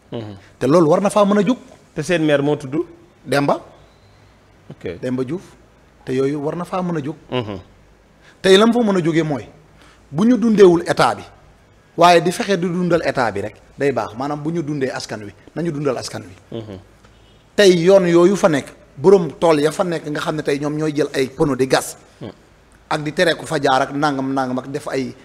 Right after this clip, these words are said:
Speaker 2: ay, ay, ay yëf. Maanaam ñoom ñi nga xam ne ñooy préfet, di tey jii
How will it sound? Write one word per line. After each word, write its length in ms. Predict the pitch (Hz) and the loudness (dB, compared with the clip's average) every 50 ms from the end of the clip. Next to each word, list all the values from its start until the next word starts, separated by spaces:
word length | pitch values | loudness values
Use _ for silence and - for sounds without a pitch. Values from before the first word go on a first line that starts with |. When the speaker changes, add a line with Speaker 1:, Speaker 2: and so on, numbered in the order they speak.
| - _ - | -20 _ -8
Speaker 2:
ay, 120 | 151 156 - | -8 -6 -4
ay, 100 | - 156 - - | -4 -6 -2 0
ay 100 | 165 160 165 | 0 2 2
yëf. 160 | 147 - - - - - - - - - _ _ - | 2 0 0 -12 -18 -20 -20 -20 -20 -20 _ _ -2
Maanaam 340 | 120 151 170 175 170 170 170 | 2 2 4 4 2 0 0
ñoom 180 | 180 190 175 160 | 0 0 0 -2
ñi 80 | 160 | -2
nga 100 | 175 202 | -2 -2
xam 160 | 196 208 185 170 | 0 0 0 0
ne 60 | 170 | 0
ñooy 200 | 165 165 160 156 151 | 0 2 2 2 2
préfet, 460 | - - 160 151 - - 127 - - - - _ _ - - _ _ _ _ _ _ _ _ _ _ _ - | 2 2 2 2 2 -2 -8 -12 -14 -20 -20 _ _ -20 -20 _ _ _ _ _ _ _ _ _ _ _ -2
di 100 | 143 170 | -2 2
tey 220 | 170 208 196 170 151 | 4 6 6 6 6
jii 300 | 147 175 175 160 127 - | 4 0 0 0 -2 -6